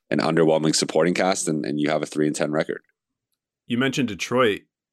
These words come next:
Speaker 2: uh, on Friday night. Their next five, Detroit, San Antonio, Phoenix, San Antonio, San Antonio. Three games against the Spurs. So it feels like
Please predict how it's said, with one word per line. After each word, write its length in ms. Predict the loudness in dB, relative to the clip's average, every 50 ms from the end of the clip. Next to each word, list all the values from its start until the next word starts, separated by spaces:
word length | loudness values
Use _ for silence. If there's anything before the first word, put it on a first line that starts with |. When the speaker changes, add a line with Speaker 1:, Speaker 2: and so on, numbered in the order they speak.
| _ _ -4
Speaker 2:
uh, 320 | -2 0 0 0 0 -2 -4 -6
on 140 | -8 -8 -6
Friday 340 | -2 0 2 2 4 4 2
night. 320 | 2 2 2 2 0 -2 -6 -8
Their 100 | -6 -2
next 320 | 0 0 0 -2 -2 -14 _ _
five, 420 | 0 4 4 6 4 4 2 -2 -8
Detroit, 540 | -12 -10 -10 -8 -4 0 0 0 0 -2 -6
San 300 | -6 -2 -2 -2 -2 -2
Antonio, 500 | -4 -6 -4 -4 -4 -2 -2 -4 -4 -6
Phoenix, 500 | -6 -6 -4 -2 -2 -2 -4 -6 -8 -8
San 240 | -4 -2 -2 0
Antonio, 520 | 0 -2 -4 -2 -2 -2 -2 -2 -2 -2 -2
San 340 | -4 -4 -4 -4 -2 -2 -2
Antonio. 720 | -2 -2 -4 -2 -2 0 0 0 0 0 -2 -6 -8 -12 _ -20 -20 -20 _ _ _ _ -10
Three 200 | -6 -6 -6 -4
games 300 | -2 -2 -2 -2 -2 -4
against 240 | -6 -6 -6 -6 -8
the 60 | -12
Spurs. 460 | -12 -10 -6 -2 -2 -2 -2 -2 -2
So 120 | -2 -2
it 80 | -2 -2
feels 260 | -2 -2 -2 0 2
like 280 | 0 0 0 -2 -6